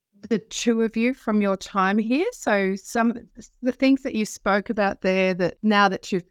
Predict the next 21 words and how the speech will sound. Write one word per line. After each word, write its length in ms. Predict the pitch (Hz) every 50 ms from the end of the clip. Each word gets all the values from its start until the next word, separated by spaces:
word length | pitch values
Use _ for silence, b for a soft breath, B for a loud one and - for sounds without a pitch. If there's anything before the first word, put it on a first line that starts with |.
| _
moved 280 | - 208 208 196 190 -
on, 140 | 202 180 175
you're 80 | 175
no 120 | 175 185 180
longer 280 | 175 180 180 180 175
here, 340 | 180 - _ - 214 196 190 180
that, 180 | 180 185 - _ _ _ _ _
that 220 | 226 202 - -
can 160 | - 202 190
have 420 | 180 - - - 185 185 196 208 208
a, 120 | 196 - -
a 80 | - 202
legacy 500 | 202 185 185 175 208 208 - - 202 175
effect, 480 | 175 175 - - 190 196 - - - - -
uh, 140 | - - 196
particularly 680 | - - 226 214 196 _ - 262 269 - - 269 254 233
around 520 | 190 180 190 180 180 180 185 180 185 180
that 480 | - 175 170 170 - - _ _ - - _
creating 560 | _ - - 233 208 190 180 175 175 180 175 175
your 240 | 180 175 175 -
own 460 | - 185 175 175 175 175 175 175 190